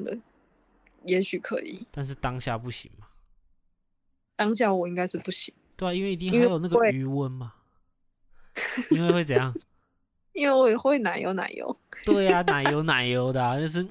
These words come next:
Speaker 2: 哎呦，跟他怪怪，一定的嘛，一定会有的嘛。
Speaker 1: 对啊，还是奇怪啊。
Speaker 2: 对啊，所以我觉得这东西吼，都是见仁见智啊，都是看个人啊。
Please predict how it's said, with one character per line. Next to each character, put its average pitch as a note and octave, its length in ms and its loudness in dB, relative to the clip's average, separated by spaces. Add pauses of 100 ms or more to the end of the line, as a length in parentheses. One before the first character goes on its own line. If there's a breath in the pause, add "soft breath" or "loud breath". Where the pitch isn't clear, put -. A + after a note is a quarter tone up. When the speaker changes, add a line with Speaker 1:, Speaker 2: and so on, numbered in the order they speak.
Speaker 2:
哎 C3+ 100 -4
呦， F#2+ 180 -10 (400)
跟 D3 80 -10
他 C#3+ 80 -6
怪 C#3 220 2
怪， F2 600 -6 (460)
一 D3 120 -12
定 F3 220 -4
的 B2 80 -4
嘛， F2 240 -12
一 A#2+ 60 -10
定 - 180 -12
会 E3+ 140 -6
有 - 60 -2
的 G4 80 2
嘛。 F4 100 2
Speaker 1:
对 E4 100 2
啊， E4 80 0
还 D4+ 120 0
是 - 80 -2 (400)
奇 F#3 160 -10
怪 G3+ 300 0
啊。 F#3+ 260 -10 (360)
Speaker 2:
对 D3+ 140 -4
啊， C3 300 -4
所 D3 160 -6
以 D3+ 80 0
我 C3 100 0
觉 A2+ 160 -6
得 G#2+ 160 -2
这 C#3+ 200 -2
东 A#2+ 200 -2
西 A2 220 -6
吼， G2+ 180 -6 (920 loud breath)
都 C#3 160 -2
是 C3+ 280 0
见 C#3+ 140 0
仁 A#2+ 160 -2
见 A#2+ 180 -2
智 A#2 180 -6
啊， - 280 -10
都 G#2+ 80 -14
是 A2+ 80 -14
看 A#2+ 240 -6
个 A2 220 -6
人 - 180 -18 (100)
啊。 - 120 -20